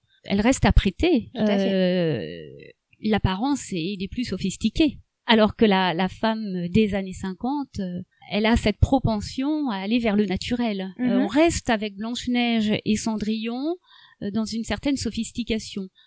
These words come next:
Speaker 1: Ce qui change, euh, par rapport à Blanche-Neige, c'est que Cendrillon est véritablement active parce qu'elle veut se rendre au bal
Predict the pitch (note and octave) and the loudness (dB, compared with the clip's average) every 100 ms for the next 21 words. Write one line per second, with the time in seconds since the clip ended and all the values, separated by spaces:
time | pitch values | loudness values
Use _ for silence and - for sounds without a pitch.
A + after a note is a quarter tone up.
0 | - - A3+ A#3+ - F4 E4 D4+ A3 G#3+ | -12 -8 -4 -2 -2 0 4 2 2 -2
1 | F#3+ C3+ F#3 G3 F3+ F3+ - - - _ | -2 -4 -4 -6 -8 -8 -10 -12 -16 _
2 | _ _ G#3 G#3 A3 - A3+ G#3 F#3+ G3+ | _ _ -6 -4 -2 0 0 -2 -6 -6
3 | - B3 D#4 D4 G3+ G#3+ A3+ G3+ B3 A3+ | -6 -2 0 0 -4 -6 -6 -4 -2 0
4 | A#3 D4+ B3 - - F#3+ C#4 C#4+ B3+ G#3+ | 0 0 -2 -6 -8 -2 0 0 2 2
5 | G#3+ - B3+ - - G#3+ A#3+ F#4 G3 F#3 | 0 -2 -4 -4 -8 -6 -4 -2 -4 -4
6 | _ - A3 - A#3 A3 A#3 F4 D#4+ - | _ -4 -4 -2 0 2 4 4 4 -2
7 | G#3+ G#3+ G3+ G3 F3+ A#3 C#4 | -4 -4 -6 -2 0 2 2